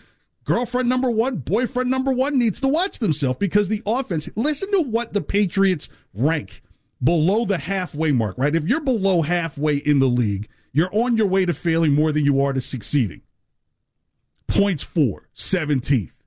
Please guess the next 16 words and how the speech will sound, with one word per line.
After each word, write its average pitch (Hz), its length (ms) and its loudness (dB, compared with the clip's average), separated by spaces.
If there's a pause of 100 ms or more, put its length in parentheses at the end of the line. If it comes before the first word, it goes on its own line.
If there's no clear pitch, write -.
(160)
Yards, 143 580 -2
twenty-fifth. 147 840 -2 (1400)
Fumbles 170 520 0
lost, 120 340 -4
seventeenth. 160 580 -2
So 117 140 -2
that's 165 360 -2
good. 117 400 -2 (440)
First 202 580 -2
downs, 156 480 0
twenty-eighth. 359 1080 0 (1900)
Passing 196 440 -2
attempts, 135 380 -2
twenty-fifth. 185 920 -2
Yards, 180 560 -2
twenty-third. 190 920 0